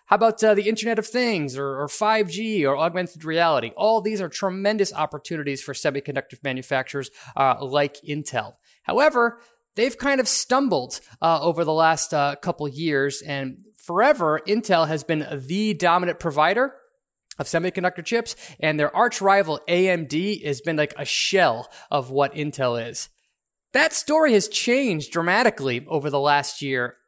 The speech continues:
A, uh, A M D, uh, has really picked up a lot of market share in the data center and home computing market. Those two markets are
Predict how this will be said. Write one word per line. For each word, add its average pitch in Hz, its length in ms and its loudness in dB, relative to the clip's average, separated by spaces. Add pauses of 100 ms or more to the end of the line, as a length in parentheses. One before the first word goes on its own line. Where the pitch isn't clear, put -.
A, 208 260 4
uh, 143 300 4
A 196 200 4
M 175 140 0
D, 143 400 -2 (220)
uh, 139 200 2
has 143 280 -6 (140)
really 151 500 0 (160)
picked 185 240 -2
up 170 200 2
a 143 140 -4
lot 151 400 4
of 139 220 -6
market 156 320 -2
share 127 360 -2
in 131 220 -6
the 123 80 -6
data 147 320 0
center 139 380 -6
and 123 160 -8
home 143 240 -6
computing 135 560 -4 (240)
market. 127 420 -4 (180)
Those 240 280 2
two 311 120 -2
markets 220 380 0
are 135 160 -6